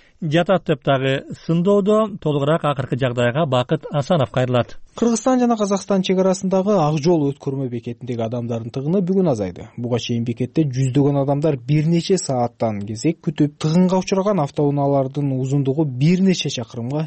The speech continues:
Speaker 2: жеткен болчу. Бүгүн жолоочулардын саны аз. Муну жүргүнчүлөр да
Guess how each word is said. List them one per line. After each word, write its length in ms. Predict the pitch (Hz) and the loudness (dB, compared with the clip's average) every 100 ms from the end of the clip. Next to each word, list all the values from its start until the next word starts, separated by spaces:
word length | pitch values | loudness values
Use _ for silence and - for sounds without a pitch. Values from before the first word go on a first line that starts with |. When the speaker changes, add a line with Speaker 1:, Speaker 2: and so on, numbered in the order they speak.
| - | -2
Speaker 2:
жеткен 300 | 180 131 110 | -2 -2 -2
болчу. 340 | 101 - - - - | -4 -8 -14 -16 -10
Бүгүн 320 | 127 123 123 | -4 -2 0
жолоочулардын 680 | 123 113 110 - 113 120 156 | 0 2 0 0 -4 -2 -4
саны 320 | - 185 104 | -2 -2 -2
аз. 160 | - - - - - | -8 -14 -20 -10 2
Муну 220 | 226 208 | 2 4
жүргүнчүлөр 580 | 165 147 135 - 117 117 | 0 -2 -4 -4 -6 -2
да 200 | 160 | -2